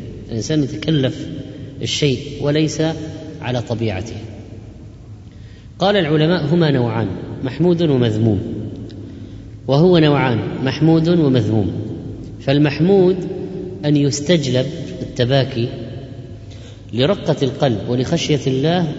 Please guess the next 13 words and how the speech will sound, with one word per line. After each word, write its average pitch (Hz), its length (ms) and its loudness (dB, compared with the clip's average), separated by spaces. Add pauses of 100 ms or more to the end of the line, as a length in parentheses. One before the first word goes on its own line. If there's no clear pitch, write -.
(440)
لا 160 200 2
للرياء 143 500 4
والسمعة. 113 460 2 (960)
والمذموم 151 720 4 (100)
أن 151 140 4
يجتلب 139 640 2
لأجل 135 520 0
الخلق، 117 540 -4 (1600)
فهو 190 420 6
يعني 208 500 0
يتصنع 196 1000 2
البكاء 147 880 0 (380)
ويتباكى 151 1080 2